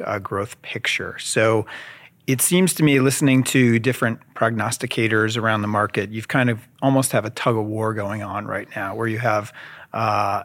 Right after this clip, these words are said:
in the West, you've got obviously, you know, almost a year into the, this rate hike cycle, pretty aggressive, uh, rate hike cycle. Um, now, arguably, not all of the effects of those higher rates have filtered their way into the economy. So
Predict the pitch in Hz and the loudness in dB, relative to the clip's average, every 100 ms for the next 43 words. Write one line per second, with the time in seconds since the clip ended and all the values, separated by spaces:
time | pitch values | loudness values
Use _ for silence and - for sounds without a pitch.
0 | - 139 120 113 110 107 107 139 156 - | -2 0 2 2 0 -2 2 2 2 -2
1 | - - 123 120 - 117 110 110 117 113 | -2 -6 -2 -2 0 -2 0 -2 -4 -4
2 | - 127 110 104 98 131 _ 110 104 - | -4 -2 -2 -4 -6 -12 _ -10 -4 0
3 | 143 - 110 117 139 143 123 123 127 - | -2 -2 -4 2 4 4 2 0 -2 -2
4 | 120 113 107 113 - 117 - 101 113 - | -4 -4 -6 -6 -6 -6 -6 -4 -4 -2
5 | 110 104 - - - - 104 107 110 - | -6 -8 -10 -14 -8 -2 -2 -2 -6 0
6 | 180 131 127 123 127 117 - - 113 107 | 0 4 2 2 -2 -4 -10 -12 -6 -4
7 | 107 110 - - 110 - - - 117 117 | -2 -4 -4 -8 -10 -12 -10 0 0 2
8 | 113 120 - - - - 120 117 113 110 | -2 -2 -10 -12 -16 -4 0 2 2 0
9 | 107 107 - 143 123 113 120 139 139 127 | -2 -4 -6 0 2 4 4 4 6 6
10 | 127 127 120 120 120 135 120 120 123 120 | 6 6 6 4 2 0 2 0 0 0
11 | 117 117 113 110 - 110 - - - 107 | 0 0 -2 -6 -2 -4 -2 -8 -6 -6
12 | 117 113 107 113 113 110 110 107 - 110 | -6 -4 -6 -4 0 0 0 -4 -6 -10
13 | 104 - - 120 117 107 107 110 107 107 | -10 -8 -2 -2 -2 -4 -4 -6 -6 -6
14 | 104 107 - 117 - 101 92 120 131 185 | -4 -6 -6 -8 -8 -10 -4 0 2 2
15 | 254 - 131 117 | 2 2 2 2